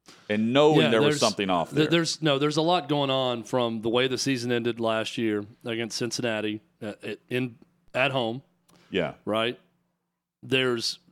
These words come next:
Speaker 2: the whole thing about showed up to camp, then wasn't there, and then Sean McDermott having to talk about it, and, oh, now he's fine, got, maybe he stormed out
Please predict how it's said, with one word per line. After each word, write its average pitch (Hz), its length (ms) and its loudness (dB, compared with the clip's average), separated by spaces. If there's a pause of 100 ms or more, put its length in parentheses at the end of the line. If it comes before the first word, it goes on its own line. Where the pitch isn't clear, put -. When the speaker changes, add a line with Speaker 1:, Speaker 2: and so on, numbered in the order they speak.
(180)
Speaker 2:
the 117 300 0
whole 127 220 2
thing 131 280 -2
about 117 440 -2 (560)
showed 135 200 0
up 127 100 0
to - 80 -12
camp, 135 400 0
then 110 120 -4
wasn't 131 300 -2
there, 131 360 0
and 117 160 -4
then 110 280 -4 (240)
Sean 135 280 0
McDermott 135 440 0
having 127 240 0
to 120 60 -2
talk 131 260 0
about 123 400 0
it, 120 260 -2
and, 113 180 -6
oh, 120 140 -2
now 123 240 0
he's 120 140 -4
fine, 123 640 -2
got, 104 180 -8
maybe 113 220 -4
he 107 80 -6
stormed 123 420 -4
out 117 340 0